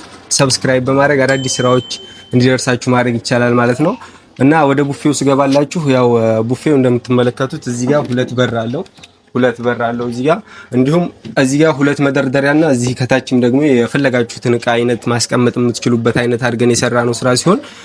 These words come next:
እንዲሁም ሰፋ ያለ ስፔስ ያለው ነው። ማንኛውንም አይነት እቃ ለማስቀመጥ ቀልጠፍ ያለች ስራ ናት። እንደምትመለከቱት እንዲሁም ጌጡን ደግሞ ስትመለከቱት ያው ነጭ በወርቃማ የተቀባች ናት።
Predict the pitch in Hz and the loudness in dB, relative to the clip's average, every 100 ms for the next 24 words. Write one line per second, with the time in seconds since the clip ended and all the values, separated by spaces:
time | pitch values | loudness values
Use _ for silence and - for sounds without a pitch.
0 | - - 131 160 151 135 131 143 127 120 | -16 -2 2 4 2 0 0 0 2 0
1 | - 120 110 117 113 113 113 123 117 120 | 0 -2 2 0 0 0 2 2 2 2
2 | 135 208 - - 131 135 165 143 123 123 | 2 0 -6 -6 0 4 6 6 4 4
3 | 120 117 - 123 123 123 - 147 175 165 | 2 -2 -2 0 2 0 0 2 2 2
4 | 117 117 123 120 127 120 113 - 117 117 | -2 0 -2 -2 -2 -2 -4 -4 -2 0
5 | 123 170 - - - - 120 120 127 123 | 0 -2 -6 -20 -16 -4 -2 0 0 0
6 | 120 - 120 190 - - - - 127 123 | 0 -2 -2 -2 -8 -20 -16 0 2 2
7 | 117 113 120 120 156 180 - 208 143 127 | 2 0 0 2 0 -2 -6 -4 0 2
8 | 139 143 131 127 127 123 - 127 131 131 | 2 2 2 2 -2 -4 -4 0 0 0
9 | 143 165 135 123 123 131 160 - - - | -4 0 0 0 2 2 2 -2 -14 -2
10 | 127 127 123 123 123 120 120 123 120 117 | 2 2 0 0 0 0 -2 -4 -2 -2
11 | 113 - - 120 151 185 | -4 -8 -4 0 0 -2